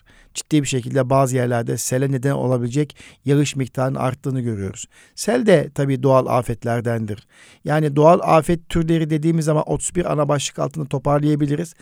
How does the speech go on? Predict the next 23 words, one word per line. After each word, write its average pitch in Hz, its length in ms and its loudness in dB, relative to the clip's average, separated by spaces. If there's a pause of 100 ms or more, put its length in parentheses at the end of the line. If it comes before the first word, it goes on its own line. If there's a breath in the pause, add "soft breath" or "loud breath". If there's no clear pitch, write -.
(360 loud breath)
Bundan 175 300 4
yirmi 151 260 0
sekiz 151 360 -4
tanesi 135 600 0 (260 soft breath)
meteorolojik 139 720 0
kaynaklı 131 460 -2
afetlerdir. 120 1000 -4 (160)
Böyle 131 460 0
tasnif 117 360 -8
etmek, 113 340 -8
böyle 127 180 0
söylemek 120 420 -4
mümkün. 110 360 -8 (360 loud breath)
Yani 139 180 0
otuz - 320 -6
bire 160 140 2
yakın 139 420 -2
afet 131 360 -2
sayabiliriz. 156 560 -2 (300 soft breath)
Bunlardan 135 420 0
yirmi 127 300 -4
sekiz 139 340 -6
tanesi 117 580 -2